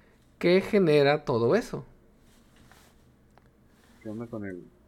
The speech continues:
Speaker 2: video?
Speaker 1: Inflación.
Speaker 2: Ujú.
Speaker 1: Todo empieza a subir, porque es más complicado sacar tu producto de la cadena de suministro, de donde está el
Speaker 2: Del, de donde
Speaker 1: contenedor
Speaker 2: está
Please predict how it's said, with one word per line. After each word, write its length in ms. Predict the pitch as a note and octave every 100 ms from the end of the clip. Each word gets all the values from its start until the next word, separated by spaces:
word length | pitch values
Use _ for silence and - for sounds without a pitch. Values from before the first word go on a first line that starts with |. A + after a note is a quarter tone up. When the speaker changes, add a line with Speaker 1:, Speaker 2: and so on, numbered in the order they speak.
| _ -
Speaker 2:
video? 360 | G#2 F#2+ G2 -
Speaker 1:
Inflación. 560 | B2+ B2 A2 G3+ C4 - _ _
Speaker 2:
Ujú. 240 | G#2+ D#3 B3 - _ _ _ _ _ _ _ _ _ _ _ _ _ _ _ _ _ _ _ _
Speaker 1:
Todo 240 | C3+ C#3
empieza 320 | F3 D#3+ A#2+
a 40 | C3
subir, 360 | D3+ F#3+ A3+ - _ _ _ _ _ _ _ -
porque 220 | - B2 B2+
es 100 | C3
más 200 | C#3+ -
complicado 680 | E3 E3 E3 D#3+ C#3 C3+ C3+
sacar 340 | B2+ A#2+ A#2
tu 160 | D3 C#3+
producto 640 | E3+ D3 C#3+ - D3+ D3+ - _ _ -
de 220 | B2 C3
la 120 | C3+
cadena 240 | C3 A2+ B2
de 60 |
suministro, 500 | B2 D#3+ G#3 A#3+ E3
de 400 | B2+ B2+ C#3+ F#3+ -
donde 480 | C3+ C3 B2+ B2 A#2+
está 340 | - B2 C3+
el 60 | D#3+
Speaker 2:
Del, 80 | F3+
de 0 |
donde 180 | E3+
Speaker 1:
contenedor 320 | D#3 C3+ B2+
Speaker 2:
está 60 | F3